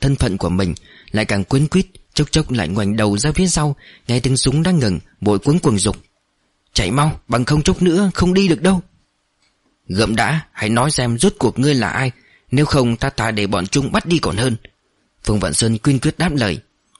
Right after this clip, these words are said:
Người kia thoáng do dự, sau đó lấy ra một vật đưa cho Phùng Vạn Xuân. Phùng Vạn Xuân thấy thứ đó lập tức lộ vẻ kinh ngạc.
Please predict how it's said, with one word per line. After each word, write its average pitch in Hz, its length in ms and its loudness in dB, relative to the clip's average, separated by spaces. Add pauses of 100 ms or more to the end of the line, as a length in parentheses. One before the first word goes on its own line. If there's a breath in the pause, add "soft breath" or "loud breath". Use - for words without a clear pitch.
(240)
Người 98 160 0
kia 117 380 0
thoáng 127 200 -2
do 139 180 0
dự, 101 240 -2 (280 loud breath)
sau 139 160 -4
đó 139 120 2
lấy 151 240 2
ra 165 160 0
một 113 200 -2
vật 98 180 -2
đưa 139 180 0
cho 135 140 -2
Phùng 101 240 -2
Vạn 69 160 -4
Xuân. 117 260 -2 (400 soft breath)
Phùng 117 140 0
Vạn 107 160 0
Xuân 123 280 0
thấy 127 140 -2
thứ 160 180 0
đó 147 260 0
lập 107 200 -2
tức - 180 -4
lộ 127 220 0
vẻ 95 160 -4
kinh 170 260 0
ngạc. 117 180 -4